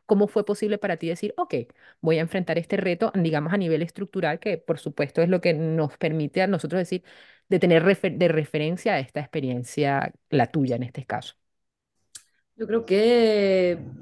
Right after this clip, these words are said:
Speaker 2: bueno, también a mí me gusta caminar, ¿no? Soy,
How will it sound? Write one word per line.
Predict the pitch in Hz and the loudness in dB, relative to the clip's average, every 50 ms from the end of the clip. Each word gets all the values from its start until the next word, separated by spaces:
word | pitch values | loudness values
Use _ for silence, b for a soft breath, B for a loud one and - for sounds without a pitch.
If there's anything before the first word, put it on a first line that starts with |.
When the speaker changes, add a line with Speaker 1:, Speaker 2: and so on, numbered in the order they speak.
| - - - - - _ - | -16 -16 -18 -18 -20 _ -4
Speaker 2:
bueno, | 233 220 185 175 151 - | -2 -2 0 -2 -4 -6
también | - 170 165 170 190 202 208 | -6 -4 -2 0 0 0 0
a | 185 | -2
mí | 170 175 | -2 -2
me | 190 185 | -2 -4
gusta | 165 170 170 180 156 | -4 -6 -8 -8 -8
caminar, | - 151 147 135 131 131 123 120 120 - | -4 -2 -2 -2 -2 -2 -4 -6 -8 -6
¿no? | - - 135 180 175 160 143 | -6 -4 -2 -2 -2 -2 -4
Soy, | 131 - - 131 131 131 131 127 127 123 123 123 123 123 120 131 139 135 | -4 -6 -6 -4 -2 -2 -2 -2 -2 -4 -4 -4 -4 -4 -6 -8 -10 -12